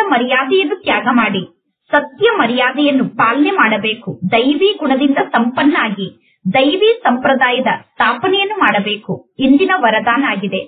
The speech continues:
ಅಪವಿತ್ರತೆಯ ಅಂಶ ಆದಂತಹ ಆಲಸ್ಯ ಮತ್ತು ಹುಡುಗಾಟಿಕೆಯನ್ನು ತ್ಯಾಗ ಮಾಡುವಂತಹ ಸಂಪೂರ್ಣ ನಿರ್ವಿಕಾರಿಗಳಾಗಿ ದಿನಚರಿಯಲ್ಲಿ ಯಾವುದಾದರೂ ಕಾರ್ಯದಲ್ಲಿ ಏರುಪೇರಿನಲ್ಲಿ ಬರುವುದು, ಅಂದರೆ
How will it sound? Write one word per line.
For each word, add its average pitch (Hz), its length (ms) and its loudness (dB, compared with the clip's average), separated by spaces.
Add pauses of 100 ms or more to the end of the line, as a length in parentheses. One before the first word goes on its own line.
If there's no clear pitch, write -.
(320)
ಅಪವಿತ್ರತೆಯ 294 880 0 (280)
ಅಂಶ 262 300 0 (120)
ಆದಂತಹ 240 500 2 (220)
ಆಲಸ್ಯ 294 560 -2
ಮತ್ತು 320 320 -4 (320)
ಹುಡುಗಾಟಿಕೆಯನ್ನು 381 840 0
ತ್ಯಾಗ 240 360 0
ಮಾಡುವಂತಹ 240 600 0 (520)
ಸಂಪೂರ್ಣ 440 640 2
ನಿರ್ವಿಕಾರಿಗಳಾಗಿ 269 1000 0 (540)
ದಿನಚರಿಯಲ್ಲಿ 294 840 0 (240)
ಯಾವುದಾದರೂ 285 680 0 (220)
ಕಾರ್ಯದಲ್ಲಿ 254 640 0 (420)
ಏರುಪೇರಿನಲ್ಲಿ 320 760 2
ಬರುವುದು, 247 480 0 (680)
ಅಂದರೆ 262 360 2